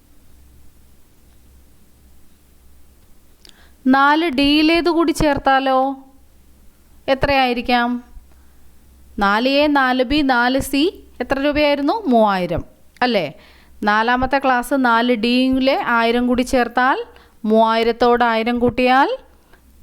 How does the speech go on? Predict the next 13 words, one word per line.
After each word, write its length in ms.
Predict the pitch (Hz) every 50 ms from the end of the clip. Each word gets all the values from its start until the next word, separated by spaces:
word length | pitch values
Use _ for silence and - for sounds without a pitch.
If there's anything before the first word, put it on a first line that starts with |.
| 202 196
നാലായിരം. 920 | 190 190 190 196 196 196 202 196 196 190 190 185 180 180 185 220 254 240 196 156 - - - _ - - - - - - -
നാലു 360 | 202 214 226 240 254 269 311 311 -
ക്ലാസ്സുകളിൽ 680 | - 247 233 220 220 220 - 240 254 247 247 254 262 262 254 240
നിന്നും 300 | 220 214 208 208 226 262 339 302 - - 214 208 202 214
ആകെ 280 | 226 233 233 254 285 302 294
കിട്ടിയത് 520 | - 240 226 - - 233 220 214 208 226 277 339 - 269
എത്ര 180 | - - 277 285 269
രൂപയാണ്? 540 | 285 277 247 285 277 277 277 269 269 269 269 277 285 302 330 - - - _ - - - - - - - - - 202
നാലായിരം 800 | 208 208 214 220 220 220 226 226 226 226 226 226 233 233 233 240 233 214
രൂപ, 220 | 208 185 170 170 175 160 - - -
അല്ലേ? 240 | 240 247 233 208 170 156 165 - - _ _ _ - - - 208 220
നാല് 480 | 220 226 233 240 240 247 254 269 311 415 - - - 220 214 208
ആയിരങ്ങൾ 500 | 208 208 220 226 220 240 240 240 247 262